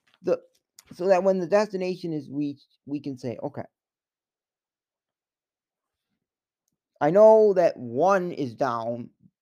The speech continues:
but we have another link to get back up and running."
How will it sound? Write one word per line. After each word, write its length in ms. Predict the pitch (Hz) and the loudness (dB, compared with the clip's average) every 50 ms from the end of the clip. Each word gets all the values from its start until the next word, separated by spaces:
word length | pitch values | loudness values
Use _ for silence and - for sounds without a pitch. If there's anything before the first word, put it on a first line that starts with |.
| _ | _
but 360 | - 165 151 147 147 - _ _ _ _ _ _ _ _ _ _ _ _ _ _ _ _ _ _ _ _ _ _ _ _ _ _ _ _ _ _ | 0 2 2 2 2 0 _ _ _ _ _ _ _ _ _ _ _ _ _ _ _ _ _ _ _ _ _ _ _ _ _ _ _ _ _ _
we 120 | - 180 202 | -6 0 0
have 140 | 196 180 | 0 2
another 280 | 175 175 175 170 165 165 | 0 -2 -2 -2 -2 -2
link 320 | 156 156 151 147 143 - | -2 -2 -4 -4 -6 -8
to 60 | - 127 | -12 -8
get 300 | 113 139 135 113 - _ _ _ _ _ _ _ _ _ | -6 -4 -4 -4 -6 _ _ _ _ _ _ _ _ _
back 240 | - 143 127 131 - | -6 -6 -4 -4 -6
up 160 | 127 123 - | -8 -10 -8
and 140 | 135 143 185 | -8 -6 -2
running." 280 | 226 226 165 107 - | -2 -2 -2 -4 -8